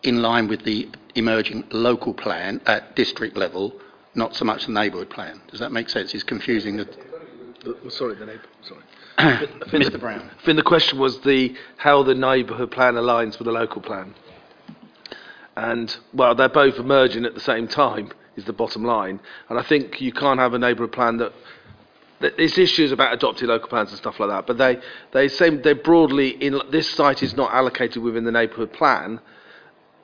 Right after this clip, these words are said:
Speaker 2: but that ne-, not necessarily makes either the local plan or the neighbourhood plan particularly flawed in any way. They just, they just,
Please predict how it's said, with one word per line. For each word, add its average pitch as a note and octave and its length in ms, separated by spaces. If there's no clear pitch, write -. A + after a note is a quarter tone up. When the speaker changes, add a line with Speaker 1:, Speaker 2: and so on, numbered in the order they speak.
Speaker 2:
but B2 140
that B2 160
ne-, B2+ 260
not B2 240
necessarily A#2+ 520
makes A#2 360
either A2+ 220
the A#2 80
local A#2+ 260
plan A2 200
or A2 60
the A2 80
neighbourhood A2 380
plan A2 300
particularly - 460
flawed G#2 340
in F#2+ 100
any F#2+ 140
way. F#2 220
They G#2 160
just, G#2 320
they G#2+ 120
just, G#2 260